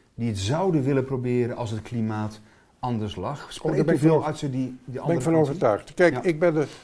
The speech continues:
Speaker 2: ten eerste ben ik ervan overtuigd dat alle artsen, tenminste alle artsen die ik ken, dat zijn er nogal wat,
Speaker 1: Mhm.
Speaker 2: hè, of ze nou zeer orthodox zijn of, of, of, eh, voor, voor andere dingen openstaan of wat dan ook,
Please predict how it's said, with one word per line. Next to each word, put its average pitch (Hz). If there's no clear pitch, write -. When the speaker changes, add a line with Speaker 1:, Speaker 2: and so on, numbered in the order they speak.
Speaker 2:
ten 160
eerste 202
ben 143
ik 139
ervan 127
overtuigd 107
dat 92
alle 214
artsen, 127
tenminste 151
alle 190
artsen 190
die 156
ik 151
ken, 113
dat 117
zijn 143
er 117
nogal 98
wat, 92
Speaker 1:
Mhm. 113
Speaker 2:
hè, 147
of 147
ze 143
nou 117
zeer 175
orthodox 139
zijn 160
of, 151
of, 135
of, -
eh, 131
voor, 117
voor 117
andere 156
dingen 156
openstaan 139
of 110
wat 120
dan 120
ook, 160